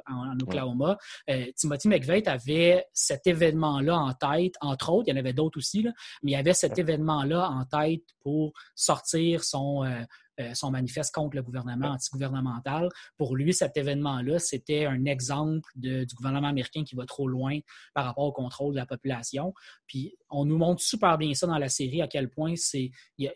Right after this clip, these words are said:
Speaker 1: le stand-off, là, la pression qui est montée entre les gens à l'intérieur, entre les, les policiers à l'extérieur, les agents du F B I,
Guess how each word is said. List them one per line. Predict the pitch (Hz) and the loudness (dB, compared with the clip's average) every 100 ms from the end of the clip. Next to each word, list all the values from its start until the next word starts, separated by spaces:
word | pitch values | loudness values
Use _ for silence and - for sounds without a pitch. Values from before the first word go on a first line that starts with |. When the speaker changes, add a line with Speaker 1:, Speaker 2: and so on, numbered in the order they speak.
| 156 - | -10 -12
Speaker 1:
le | 151 | -6
stand-off, | 135 - 180 165 147 165 185 | -2 4 4 4 2 2 2
là, | 170 | 0
la | 135 | -2
pression | - - 151 - 180 180 | -2 0 0 2 2 2
qui | - | 2
est | 143 | 0
montée | 139 131 131 156 170 - - | 0 -2 -2 -2 -2 -6 -2
entre | 151 156 | -2 0
les | 139 | 0
gens | 131 175 | 2 2
à | |
l'intérieur, | 170 151 147 139 147 160 165 165 _ - | 2 -2 -2 0 0 0 0 -4 _ -6
entre | 139 156 - | -2 -2 -4
les, | 139 135 131 | -4 -2 -2
les | 127 | -4
policiers | - 165 131 - | 0 -2 0 0
à | 170 | 0
l'extérieur, | 151 - 143 139 147 160 151 | 0 -4 -2 -2 0 0 -2
les | 123 | -4
agents | 135 151 | -4 -2
du | 147 | -2
F | 135 | -4
B | 127 | -2
I, | 127 135 160 | -4 -2 -2